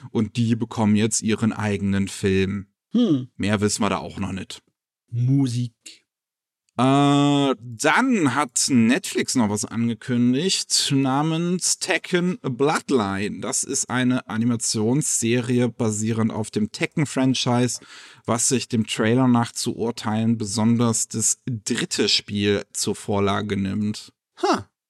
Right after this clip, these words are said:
Speaker 2: cool. Da wird das mal wieder rausgekramt. Ich kann mich
Speaker 1: Ja.
Speaker 2: kaum noch an die Zwischensequenzen erinnern.
Speaker 1: Ich
Speaker 2: Hm.
Speaker 1: hab noch, ja, ich hab mal ein bisschen Tekken gespielt, das ist jetzt auch schon wieder ewig her.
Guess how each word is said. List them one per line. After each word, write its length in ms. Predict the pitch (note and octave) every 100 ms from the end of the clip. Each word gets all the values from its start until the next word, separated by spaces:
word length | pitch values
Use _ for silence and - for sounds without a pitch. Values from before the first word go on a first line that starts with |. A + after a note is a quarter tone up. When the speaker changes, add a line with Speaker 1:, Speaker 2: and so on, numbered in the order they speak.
| - - -
Speaker 2:
cool. 540 | D#4+ A#4+ G#3+ B2+ C#3 - _ _ _ _ -
Da 180 | C#3+ C3+
wird 160 | C#3
das 180 | A#3 A#3
mal 100 | A3+
wieder 160 | D3+ B2+
rausgekramt. 1080 | A2+ A#2+ A2+ B2+ - A2+ A2+ A2 G#2 - _ _ _ _ _ _ _ _
Ich 80 | -
kann 80 | B2
mich 100 | B2+
Speaker 1:
Ja. 80 | C3+
Speaker 2:
kaum 220 | F3 B2+
noch 120 | D#3+
an 80 | B2
die 100 | B2+
Zwischensequenzen 800 | - D3 G#3+ D3+ - A#2+ A2+ B2+
erinnern. 420 | - A#2+ A#2+ A#2 _ _ _ _ _ _
Speaker 1:
Ich 220 | - F#3+
Speaker 2:
Hm. 20 |
Speaker 1:
hab 200 | D3 F#2+ C3
noch, 260 | C3 C3+ - _ -
ja, 260 | - A2 A2+
ich 120 | A#2
hab 60 | A2
mal 60 | G#2+
ein 80 | G#2
bisschen 340 | G2+ - G2+
Tekken 280 | - F#2+ G2+
gespielt, 320 | F#2+ - G#2
das 80 | G2
ist 80 | F#2
jetzt 80 | F#2+
auch 60 | F#2
schon 160 | F#2
wieder 140 | F#2 F#2
ewig 320 | F2+ F#2+ G2+
her. 200 | F#2